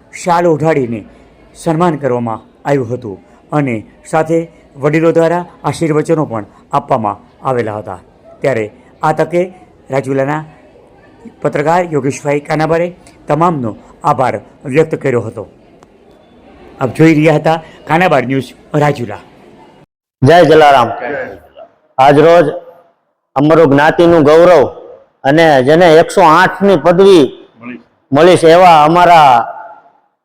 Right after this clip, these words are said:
Speaker 2: મિત્ર અને મોટાભાઈ સમાન એવા યોગેશભાઈ કાનાબાર, કે એન ન્યૂઝ, કાનાબાર ન્યૂઝ ને આજ રોજ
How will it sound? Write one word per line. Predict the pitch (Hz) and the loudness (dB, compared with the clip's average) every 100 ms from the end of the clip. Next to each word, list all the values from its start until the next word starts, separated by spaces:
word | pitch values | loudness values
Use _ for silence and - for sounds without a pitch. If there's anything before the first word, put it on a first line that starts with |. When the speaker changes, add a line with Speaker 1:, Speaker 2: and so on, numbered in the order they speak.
| - | -8
Speaker 2:
મિત્ર | 135 170 - 196 196 170 | -2 0 2 4 6 6
અને | 170 165 | 4 2
મોટાભાઈ | 147 156 175 170 170 165 | 2 2 2 4 2 2
સમાન | 170 165 151 | 0 2 2
એવા | 165 156 139 | 4 4 4
યોગેશભાઈ | 143 147 165 139 165 151 | 4 4 2 4 2 4
કાનાબાર, | 147 165 160 160 143 - - - - - _ | 2 0 2 4 2 0 -14 -18 -20 -20 _
કે | 151 160 | 2 4
એન | 165 160 | 6 4
ન્યૂઝ, | 156 175 147 147 | 4 2 2 2
કાનાબાર | 156 160 160 147 | 2 2 2 2
ન્યૂઝ | 151 175 139 113 _ _ _ _ - | 2 2 2 -2 _ _ _ _ -4
ને | 147 170 143 117 - - | 2 4 4 2 -4 -2
આજ | 135 147 156 | 2 4 4
રોજ | 175 160 | 4 4